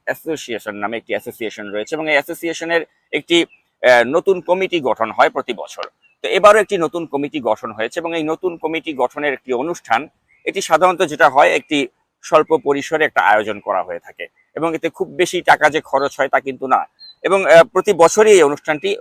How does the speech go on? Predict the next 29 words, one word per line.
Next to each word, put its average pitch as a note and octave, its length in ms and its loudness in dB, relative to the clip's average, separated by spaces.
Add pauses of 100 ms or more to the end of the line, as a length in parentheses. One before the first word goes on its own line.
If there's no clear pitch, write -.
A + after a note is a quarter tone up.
এভাবেই D3 320 4
হয়ে G#2 180 -4
আসছে, E2+ 300 -8 (440)
কিন্তু F3 160 -8
এবছর G3+ 500 2
একটা F3 180 2 (120)
ব্যতিক্রমী D#3+ 540 -4
অবস্থা G2 340 -4
আমরা F#2+ 160 -6
দেখতে F#2+ 240 -10
পাচ্ছি। E2 300 -12
এবছর, D3+ 380 2 (140)
এবছরে D3+ 500 2
এই F3 160 2
অনুষ্ঠানের F#3 460 0
নামে, G#2 280 0
অর্থাৎ - 200 -8 (120)
আগামীকাল C#3+ 480 4 (560)
যে D3 60 2
অনুষ্ঠানটি D3+ 320 -4
হতে D3 220 2
যাচ্ছে, B2 300 0
এই A2+ 60 0
পুলিশ B2+ 280 -4 (240)
সার্ভিস A#2 280 -4
অ্যাসোসিয়েশনের A2+ 580 -10 (100)
অভিষেক C3+ 320 -6
অনুষ্ঠানের G2+ 380 -8
নামে, G#2+ 220 -2